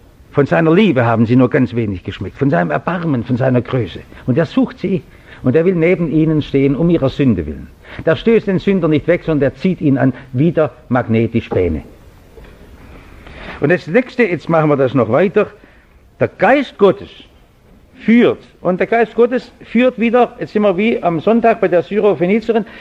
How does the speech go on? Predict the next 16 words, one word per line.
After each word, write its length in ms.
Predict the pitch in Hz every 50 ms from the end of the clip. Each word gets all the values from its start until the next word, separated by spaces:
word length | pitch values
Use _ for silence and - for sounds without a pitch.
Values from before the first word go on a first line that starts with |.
| - -
handelt 380 | - - 220 254 262 262 254 202
ja 140 | 220 208 -
einfach 320 | 202 208 180 220 202 -
oft 180 | 214 202 208 -
für 100 | 220 226
uns 180 | 240 247 226
unverständlich. 920 | 214 226 269 294 277 - - 165 - - - 135 120 117 107 110 139 131 - - - - -
Er 160 | - 160 156
führt 440 | - - - 208 220 254 285 294 269 - - - _ -
in 140 | - 190 190
die 160 | 190 202 180
Wüste. 500 | 175 185 180 165 127 - - - 92 76 - - - - _ - - - _ - - - _ - _ - - - - - - - - - - - - - - - - -
Von 140 | - 170 185
unserem 280 | 196 190 151 180 165
Bild 300 | - - 226 254 269 -
her, 300 | - 226 240 247 262 262